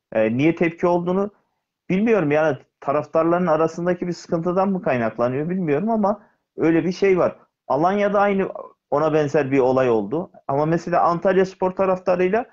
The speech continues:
çok iyi bizim taraftarın, e, arası. Ama Alanya Spor'la bir sıkıntı var.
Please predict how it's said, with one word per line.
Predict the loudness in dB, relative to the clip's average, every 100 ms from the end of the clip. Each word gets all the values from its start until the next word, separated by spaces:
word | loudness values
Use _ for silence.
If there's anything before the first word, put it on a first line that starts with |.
| _ _ _
çok | -4 -2
iyi | 0 -2
bizim | -2 -2
taraftarın, | 0 0 0 0 0 -2 -6 -16
e, | -12
arası. | -2 0 0 -2 -6 -8 _ _ _ _ -4
Ama | 0 2
Alanya | 2 2 0
Spor'la | -4 -2 -2 0 -2
bir |
sıkıntı | -4 -4 -2 0
var. | 0 0